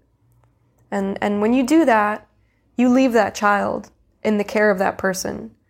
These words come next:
who's gonna go home and rape them, you know? You, you, you take away the lifelines. Our, our connections to each other are our lifelines, so when we shut off from each other,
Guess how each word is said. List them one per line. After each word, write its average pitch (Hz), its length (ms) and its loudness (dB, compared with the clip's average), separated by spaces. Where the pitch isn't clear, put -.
who's 208 160 -2
gonna 208 160 0
go 185 160 -2
home 190 180 0
and 180 100 -6
rape 190 260 -2
them, - 320 -14
you 202 80 -8
know? 196 260 -8
You, 220 280 -2
you, 208 260 -2
you 196 640 -6
take 233 280 0
away 208 240 0
the 202 120 -4
lifelines. - 840 -6
Our, 131 220 2
our 240 100 4
connections 269 540 -2
to - 120 -6
each 220 220 -4
other 196 420 -2
are 196 220 0
our 185 180 -2
lifelines, 220 720 -4
so 196 500 -8
when 214 280 0
we 247 340 -2
shut - 340 0
off 220 220 2
from 202 200 -2
each 190 180 -8
other, 190 480 -6